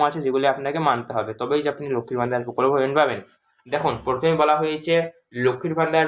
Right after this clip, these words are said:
প্রকল্প তারাই পাবেন যারা পশ্চিমবঙ্গের একজন স্থায়ী বাসিন্দা। তার সাথে সাথে অবশ্যই আপনাকে একজন মহিলা হতে হবে, অর্থাৎ আপনারা জানেন কোনো পুরুষ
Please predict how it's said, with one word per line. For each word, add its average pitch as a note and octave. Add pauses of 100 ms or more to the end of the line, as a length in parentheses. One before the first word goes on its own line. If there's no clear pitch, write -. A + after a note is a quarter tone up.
প্রকল্প D3+ (140)
তারাই C3
পাবেন D#3
যারা C#3
পশ্চিমবঙ্গের D#3+ (160)
একজন B2
স্থায়ী C#3
বাসিন্দা। D3+ (100)
তার B2
সাথে D3
সাথে -
অবশ্যই C#3+
আপনাকে D3
একজন D3 (360)
মহিলা D#3
হতে C#3+
হবে, B2 (400)
অর্থাৎ B2
আপনারা D#3
জানেন C3
কোনো D3 (100)
পুরুষ E3+